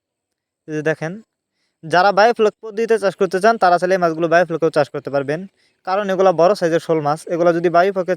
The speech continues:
চাষ করেন, বায়োফ্লকেও খুব সহজেই চাষ করে বাজারজাত করতে পারবেন। ভিউয়ার্স, শোল মাছের পোনা ক্রয় করার আগে অবশ্যই দেখে শুনে উন্নত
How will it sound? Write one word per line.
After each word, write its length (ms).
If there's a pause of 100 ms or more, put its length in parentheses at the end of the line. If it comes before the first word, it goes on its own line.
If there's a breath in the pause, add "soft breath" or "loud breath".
চাষ 180
করেন, 220
বায়োফ্লকেও 480
খুব 180
সহজেই 280
চাষ 160
করে 120 (100)
বাজারজাত 380
করতে 220
পারবেন। 240 (1200)
ভিউয়ার্স, 340
শোল 220
মাছের 260
পোনা 200 (240)
ক্রয় 240
করার 240
আগে 200
অবশ্যই 360 (100)
দেখে 260
শুনে 200 (500)
উন্নত 300